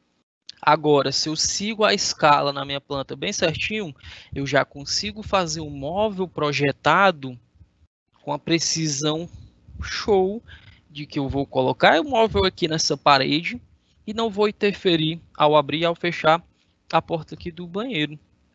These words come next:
E assim serve pra tudo, tá, meu povo? Serve pra medir o tamanho da, das poltronas, do sofá, serve pra medir o tamanho,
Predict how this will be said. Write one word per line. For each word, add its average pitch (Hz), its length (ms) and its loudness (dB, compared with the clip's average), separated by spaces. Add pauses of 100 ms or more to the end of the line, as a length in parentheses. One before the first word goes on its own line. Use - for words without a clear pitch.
(580)
E 151 140 4
assim 220 340 2
serve 240 520 2
pra - 180 -2
tudo, 143 400 -4
tá, 156 220 4
meu 214 120 -4
povo? 143 300 -6 (300)
Serve 196 400 2
pra 160 200 0
medir 147 460 -6
o 135 60 -8
tamanho 135 600 -8 (520)
da, 165 260 4
das 143 320 -4
poltronas, 143 640 -6
do 127 120 -12
sofá, 156 640 2
serve 147 320 0
pra 143 160 -2
medir 139 240 -8
o 135 60 -8
tamanho, 143 600 -6